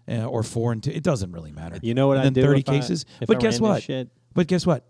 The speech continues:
Speaker 1: I don't mind doing that.
Speaker 2: No, I know.
Speaker 1: I don't
Speaker 2: But
Speaker 1: mind doing it.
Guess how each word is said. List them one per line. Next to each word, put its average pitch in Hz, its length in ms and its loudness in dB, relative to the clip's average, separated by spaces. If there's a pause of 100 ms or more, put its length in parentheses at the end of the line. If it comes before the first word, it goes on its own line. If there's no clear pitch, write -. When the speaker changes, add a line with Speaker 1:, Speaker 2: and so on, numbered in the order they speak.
(200)
Speaker 1:
I 196 80 -4
don't 240 180 -2
mind 180 420 -4
doing 110 420 -8
that. - 240 -20
Speaker 2:
No, 233 160 8
I 131 100 6
know. 80 300 -8 (120)
Speaker 1:
I - 60 -4
don't 208 200 4
Speaker 2:
But 123 140 0
Speaker 1:
mind 165 260 0
doing 110 280 -2
it. - 140 -20